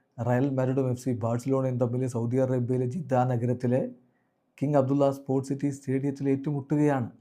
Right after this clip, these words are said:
അതിനു മുമ്പാണ് പ്രസിഡന്റ് ജോൺ ലാപ്പോർട്ട ഇങ്ങനെ പറയുന്നത്. ബാഴ്സയും റയലും തമ്മിലുള്ള വൈരം എല്ലാവർക്കും അറിയാം. ഇപ്പോ അതതിൻ്റെ മൂർധന്യതയിൽ നിൽക്കുകയാണ്. ആ സമയത്താണ് ഈ കളി വരുന്നത്. സമീപകാലത്തെ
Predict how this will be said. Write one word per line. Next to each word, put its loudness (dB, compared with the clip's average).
അതിനു 2
മുമ്പാണ് 0
പ്രസിഡന്റ് -2
ജോൺ 0
ലാപ്പോർട്ട -4
ഇങ്ങനെ -4
പറയുന്നത്. -6
ബാഴ്സയും 4
റയലും 2
തമ്മിലുള്ള 0
വൈരം 2
എല്ലാവർക്കും 0
അറിയാം. -4
ഇപ്പോ 6
അതതിൻ്റെ 2
മൂർധന്യതയിൽ 0
നിൽക്കുകയാണ്. -2
ആ 2
സമയത്താണ് 0
ഈ -2
കളി 0
വരുന്നത്. -4
സമീപകാലത്തെ 0